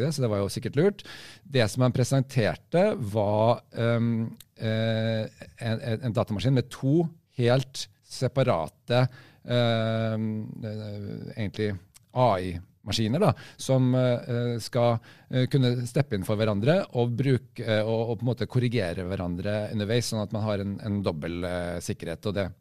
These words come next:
virker jo som en, eh, smart, eh, eh, tilnærming. Eh, var jo veldig klar på at dette her var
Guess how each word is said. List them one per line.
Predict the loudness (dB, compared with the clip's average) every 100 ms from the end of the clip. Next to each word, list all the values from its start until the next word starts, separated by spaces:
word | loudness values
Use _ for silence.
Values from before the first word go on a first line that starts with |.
| _
virker | -6 -4
jo | -4
som | -4
en, | -4 -4
eh, | -6 -6 -6
smart, | -6 -4 -4 -6 -4
eh, | -2 0 -2 -6 -12 -20 -10
eh, | -4 -2 -2
tilnærming. | 2 2 4 4 2 2 -10 -20 -20 -20 -8
Eh, | 0 2 4 2
var | 4 6
jo | 6
veldig | 2 0 2 2 2 0 0 2 2 2
klar | 0 0
på | 0
at | 0
dette | 0 0
her | 0
var | 2 -2